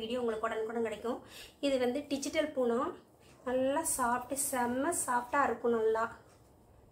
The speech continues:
பாருங்க, சூப்பரா இருக்கும். இப்போ வந்துக்கிட்டு இதுதான் ட்ரெண்டிங்ல வந்துக்கிட்டு இருக்கு. இந்த இது வந்துக்கிட்டு ஒரு, அஹ், வயலட்டும் இல்லாம,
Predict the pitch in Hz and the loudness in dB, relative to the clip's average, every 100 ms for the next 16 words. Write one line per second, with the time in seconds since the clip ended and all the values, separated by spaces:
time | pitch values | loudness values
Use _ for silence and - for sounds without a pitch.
0 | - 240 233 233 - 262 285 - 240 269 | -14 -8 -4 -4 -2 -4 -6 -4 0 0
1 | 262 - 254 453 - - - - - 233 | 0 0 0 -2 -12 -20 -20 -20 -6 -4
2 | 247 254 254 247 294 285 247 226 226 240 | 0 2 2 0 2 2 2 0 0 -6
3 | - - - 247 247 269 285 269 233 233 | -16 -20 -2 0 2 0 0 2 2 4
4 | 277 277 240 220 233 240 220 214 - 269 | 2 2 2 2 0 -4 -6 -6 -2 -2
5 | - - - - - 254 247 269 254 247 | -4 -14 -20 -20 -2 0 2 2 2 0
6 | 247 294 277 240 233 220 220 226 - - | -2 0 0 2 2 2 2 -2 -6 -20
7 | - - - 240 233 220 220 220 233 262 | -20 -20 -2 2 4 4 2 2 4 6
8 | 311 311 302 277 247 233 262 | 4 2 2 4 4 2 2